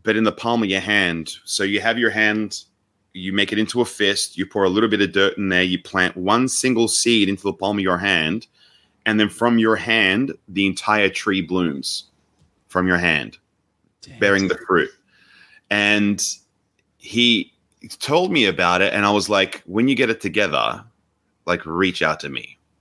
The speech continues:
Speaker 1: And I think that he probably shelved it because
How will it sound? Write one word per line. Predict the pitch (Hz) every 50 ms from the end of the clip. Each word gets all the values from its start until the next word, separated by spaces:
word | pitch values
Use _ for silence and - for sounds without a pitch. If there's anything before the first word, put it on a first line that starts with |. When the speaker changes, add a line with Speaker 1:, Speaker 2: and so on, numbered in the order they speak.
| _ _
Speaker 1:
And | 87 82 82 82 82 80 80 82 82 82 - -
I | 92 87
think | - - 101 95 87 -
that | 82
he | 87
probably | 85 - 82 78 82
shelved | - - - 82 78 78 78 - 78
it | 73 -
because | - 80 - 78 78 - - - -